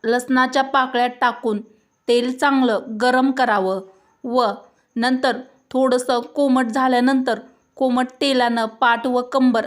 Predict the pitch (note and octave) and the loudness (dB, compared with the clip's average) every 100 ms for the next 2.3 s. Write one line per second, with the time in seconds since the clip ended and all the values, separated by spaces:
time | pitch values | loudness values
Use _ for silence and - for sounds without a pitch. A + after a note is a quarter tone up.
0 | - B3 A#3+ A#3+ B3+ C4 C4 C#4 C4 A3+ | -4 -2 -2 0 -2 -2 -2 0 2 0
1 | - - _ _ A3 G#3+ A3+ - - A#3 | -6 -20 _ _ -2 -2 -2 -4 -2 0
2 | G#3+ F#3+ | 0 -2